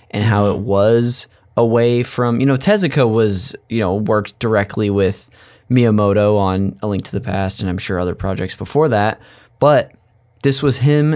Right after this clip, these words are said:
Speaker 1: and the other team's, like, time away to where, like you were saying, they got to just do what they wanted outside of the clutches of Nintendo in a sense, which this could,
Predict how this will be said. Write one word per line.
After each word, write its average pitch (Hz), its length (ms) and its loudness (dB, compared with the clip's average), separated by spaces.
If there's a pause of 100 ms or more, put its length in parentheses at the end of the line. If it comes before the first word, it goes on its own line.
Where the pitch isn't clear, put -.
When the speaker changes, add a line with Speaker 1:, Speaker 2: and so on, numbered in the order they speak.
Speaker 1:
and 120 140 0
the 120 80 0
other 120 140 0
team's, 110 480 -2
like, 92 280 -4
time 120 280 -2
away 104 360 2
to 101 200 -6
where, 104 80 -2
like 104 220 -2
you 135 80 2
were 120 80 2
saying, 107 540 0 (420)
they 113 140 0
got 123 200 2
to 135 100 0
just 127 500 0 (380)
do 123 160 2
what 131 120 2
they 135 80 2
wanted 117 300 2
outside 110 340 0
of 104 80 -2
the 113 80 -2
clutches 113 580 -2
of 113 100 0
Nintendo 131 600 2
in 92 60 0
a 90 60 -2
sense, - 440 -6
which - 280 -6
this 135 180 0
could, 139 320 -2